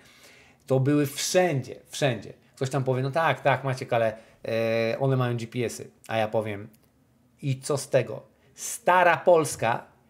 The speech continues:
taki G P S by zniknął. Momentalnie już by wiadomo było, jak to rozbrajać. Więc tak, wiecie,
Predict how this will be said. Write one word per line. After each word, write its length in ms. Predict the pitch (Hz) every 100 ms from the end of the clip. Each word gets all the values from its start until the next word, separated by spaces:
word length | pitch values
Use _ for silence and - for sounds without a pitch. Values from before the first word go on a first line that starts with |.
| -
taki 260 | 131 135
G 140 | 120 131
P 120 | 139
S 120 | 131 107
by 300 | 123 117 110 - _ -
zniknął. 720 | 110 98 123 135 - 95 87 _ _ _ _ _ -
Momentalnie 540 | 123 123 120 117 117 110
już 80 |
by 80 | 104
wiadomo 300 | 107 110 113
było, 260 | 104 104 101
jak 240 | 110 110
to 180 | - 104
rozbrajać. 600 | 104 95 95 85 - _ _ -
Więc 260 | 123 123 - - - _ _ _ - - - - -
tak, 260 | 139 131 -
wiecie, 300 | 139 131 92